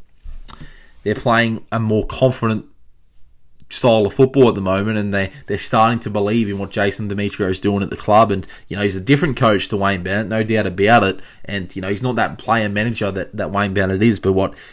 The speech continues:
Demetriou has is the trust of the senior players, and I think that we're starting to show the results. We're starting to see the results of that, South Sydney. And, you know, if Cam Murray back on deck and probably gonna play eighty minutes in this game,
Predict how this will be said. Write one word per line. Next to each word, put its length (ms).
Demetriou 520
has 320
is 160
the 80
trust 400
of 80
the 140
senior 360
players, 480
and 100
I 40
think 240
that 200
we're 140
starting 460
to 60
show 500
the 200
results. 460
We're 140
starting 240
to 80
see 240
the 100
results 380
of 60
that, 140
South 260
Sydney. 360
And, 180
you 80
know, 80
if 140
Cam 260
Murray 280
back 240
on 140
deck 220
and 160
probably 260
gonna 120
play 240
eighty 220
minutes 280
in 60
this 140
game, 340